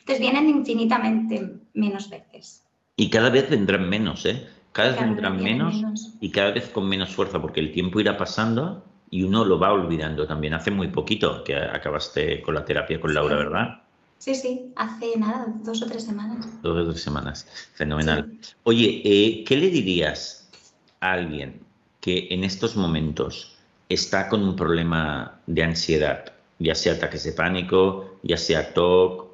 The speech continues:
Speaker 2: eh, todo esto que, mm,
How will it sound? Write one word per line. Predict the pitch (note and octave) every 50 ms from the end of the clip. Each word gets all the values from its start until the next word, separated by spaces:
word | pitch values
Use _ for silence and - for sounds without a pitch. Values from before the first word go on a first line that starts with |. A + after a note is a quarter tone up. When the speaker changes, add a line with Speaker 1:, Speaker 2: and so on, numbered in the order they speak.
| - _ -
Speaker 2:
eh, | D2+ D2+ D2 D2 C#2+ C#2+ C#2+ C#2+ - - - _ _ -
todo | - G2+ G2 G2
esto | F#2 F2+ - - G2 E2+ - -
que, | - F#2+ D2+ C#2+ C#2 - - - -
mm, | - D#2+ E2 D#2 D#2+ D#2 D#2 D2+ D2